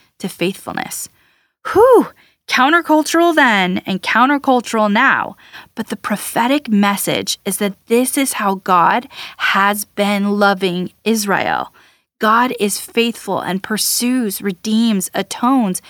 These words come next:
restores. And the people of Israel are seemingly endlessly unfaithful, piling up debt and running away. God rescued the Israelites from Egypt and delivered them to abundance in the promised land.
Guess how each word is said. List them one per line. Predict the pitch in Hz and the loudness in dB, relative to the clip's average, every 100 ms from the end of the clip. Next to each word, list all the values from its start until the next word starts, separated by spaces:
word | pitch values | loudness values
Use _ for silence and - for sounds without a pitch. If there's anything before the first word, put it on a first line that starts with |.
| - _ | -20 _
restores. | 214 - - 226 214 139 - - - _ _ - | -2 -2 0 0 2 0 -4 -14 -18 _ _ -2
And | 208 | 0
the | 202 | 0
people | - 240 233 254 | -4 -8 -6 -4
of | 214 208 - - | -4 -4 -8 -6
Israel | 226 233 202 190 170 - - | -4 -2 2 2 2 0 -2
are | 196 - | -4 -4
seemingly | - - 277 311 311 208 185 - 208 | -8 -2 2 4 4 2 -2 -4 0
endlessly | 226 254 190 - - 98 - | 2 2 2 -2 -8 -10 -6
unfaithful, | 202 196 - 175 233 - 50 50 - - - - - | -4 -4 -4 -4 -4 -6 -8 -8 -10 -18 -18 -14 -6
piling | - 247 269 277 240 | -2 0 0 0 0
up | - 196 - | 0 -2 -4
debt | - 196 196 - | -4 -2 -2 -2
and | 190 185 190 | -6 -4 -2
running | 208 233 254 | -2 0 0
away. | 202 190 185 196 127 190 _ _ _ _ _ _ | 0 0 0 0 -2 -6 _ _ _ _ _ _
God | 220 226 233 | 0 2 0
rescued | 208 226 - 277 262 | 0 0 -2 0 0
the | 247 | 0
Israelites | 208 220 220 214 220 | 0 0 0 0 0
from | - 214 | -2 -2
Egypt | 208 202 196 185 180 - | 0 -2 0 -2 -4 -4
and | 196 | -2
delivered | 208 202 220 254 247 | 0 0 0 0 2
them | 233 | 0
to | 214 208 | 0 -2
abundance | 185 180 202 226 233 226 | -2 -2 0 2 0 0
in | 196 | -4
the | 190 | -4
promised | - 185 202 - | -2 0 0 -2
land. | - - - | -4 -2 -4